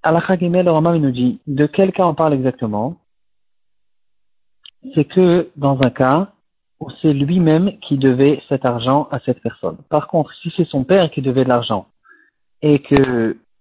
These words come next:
son père, il a renié l'argent, dans ce cas-là, il n'y a pas le paiement de chomesh.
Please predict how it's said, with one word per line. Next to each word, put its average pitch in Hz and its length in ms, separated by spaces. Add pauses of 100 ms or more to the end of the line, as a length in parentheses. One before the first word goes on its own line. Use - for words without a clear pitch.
(220)
son - 240
père, 180 220
il 165 140
a 131 60
renié 127 380
l'argent, 107 460 (560)
dans 160 100
ce 175 140
cas-là, 160 400
il 156 80
n'y 131 100
a 127 60
pas 160 140
le 151 100
paiement 131 320
de 110 80
chomesh. 104 640